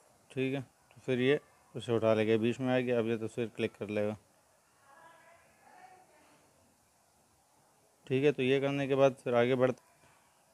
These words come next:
ठीक है। इस तरह का आपके पास वो आएगा,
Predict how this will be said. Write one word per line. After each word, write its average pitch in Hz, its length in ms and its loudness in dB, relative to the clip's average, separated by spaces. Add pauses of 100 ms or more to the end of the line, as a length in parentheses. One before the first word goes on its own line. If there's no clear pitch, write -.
(460)
ठीक 135 120 -4
है। 143 180 0
इस - 140 -6
तरह 139 280 0
का 135 180 2 (220)
आपके 123 220 0
पास 123 280 2
वो 127 80 2
आएगा, 135 340 4